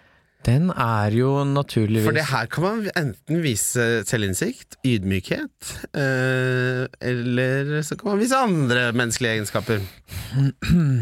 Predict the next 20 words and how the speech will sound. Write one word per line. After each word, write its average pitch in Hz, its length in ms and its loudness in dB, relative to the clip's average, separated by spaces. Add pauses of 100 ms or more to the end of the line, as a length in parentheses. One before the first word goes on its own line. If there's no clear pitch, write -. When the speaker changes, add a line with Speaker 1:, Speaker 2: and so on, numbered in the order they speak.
(460)
Speaker 1:
Mest 143 460 2
undervurderte 101 800 2
egenskap, 110 680 0
Christian 107 300 2
Wessel, 110 220 0
du 110 80 2
som 135 140 2
har 123 100 2
hatt - 100 -2
litt 113 140 -2
tid 101 260 2
til 117 140 0
å - 60 0
tenke 107 280 0
på 87 120 2
dette, 92 200 0
vil 101 120 4
du 104 60 4
starte, - 500 -2
eller? 262 180 0